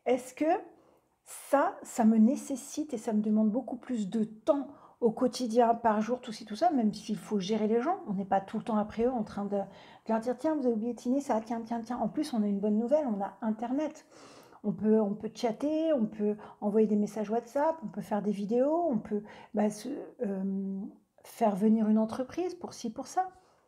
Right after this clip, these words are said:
Oui, ça va grever votre rentabilité, mais ça permet, c'est cinq cents plus cinq cents plus cinq cents, de récupérer du temps. C'est-à-dire que si on vous donne le choix,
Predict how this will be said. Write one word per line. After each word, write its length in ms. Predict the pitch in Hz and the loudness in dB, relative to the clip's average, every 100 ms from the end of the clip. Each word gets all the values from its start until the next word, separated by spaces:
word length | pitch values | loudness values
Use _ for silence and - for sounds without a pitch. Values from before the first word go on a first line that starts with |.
| _ _ _ _ | _ _ _ _
Oui, 240 | 226 349 415 | 4 4 4
ça 160 | 240 | 0
va 160 | 208 208 | 2 2
grever 400 | 208 226 226 269 | 0 -2 0 0
votre 260 | 220 - | -2 -4
rentabilité, 640 | 214 202 214 202 226 269 349 | -4 -4 -4 -2 -4 -2 0
mais 80 | 233 | 0
ça 220 | - 220 | 0 -2
permet, 520 | 220 233 226 254 359 - - - _ _ _ _ _ - | -2 -2 2 4 2 -2 -20 -20 _ _ _ _ _ -20
c'est 380 | - - 196 214 - - - | -8 0 2 0 -8 -20 -8
cinq 240 | - 220 | 2 2
cents 220 | 220 233 | 2 -2
plus 140 | 226 208 | -2 -4
cinq 200 | - 208 | -2 -2
cents 180 | 214 196 | -2 -6
plus 140 | - | -6
cinq 220 | 202 220 | -2 0
cents, 220 | 208 349 - - - - - | 0 -2 -8 -14 -20 -12 -2
de 160 | 214 | 2
récupérer 600 | 226 220 220 214 226 214 220 | 2 2 -2 -4 -2 0 2
du 160 | 311 | 0
temps. 180 | 311 262 | 0 -2
C'est-à-dire 360 | - 214 226 220 | -2 -2 -2 -4
que 100 | 254 | -8
si 240 | - 392 | -2 2
on 100 | 302 | 2
vous 160 | 233 214 | 2 6
donne 240 | 247 240 | 6 6
le 140 | 220 | 2
choix, 420 | 220 - 233 214 | -2 -2 -2 -2